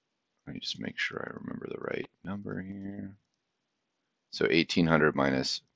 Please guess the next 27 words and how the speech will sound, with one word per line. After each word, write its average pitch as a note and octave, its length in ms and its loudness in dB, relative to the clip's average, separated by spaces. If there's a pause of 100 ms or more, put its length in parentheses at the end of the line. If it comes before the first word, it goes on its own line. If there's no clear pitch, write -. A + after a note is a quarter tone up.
minus D2 340 -2
nine E2 340 6
hundred F#2 500 6 (560)
is - 340 -6 (140)
nine C#2+ 300 4
hundred. F#2 340 8 (340)
Okay, A2 220 12
so C#2+ 400 6 (480)
that's E2 180 10
the G#2+ 100 6
most G2+ 280 12
we G#2 60 4
can E2+ 180 4
get. F2+ 380 12 (100)
We G#2+ 100 8
can A2 180 10
test G#2+ 300 12
it F#2 100 12
out D#2+ 220 12
though. E2+ 280 10 (720)
Let's - 180 0
do, D#2+ 340 8
uh, D2+ 360 12 (580)
M E2 120 6
R D#2+ 200 12
equals F#2+ 260 4
one. D#2 260 8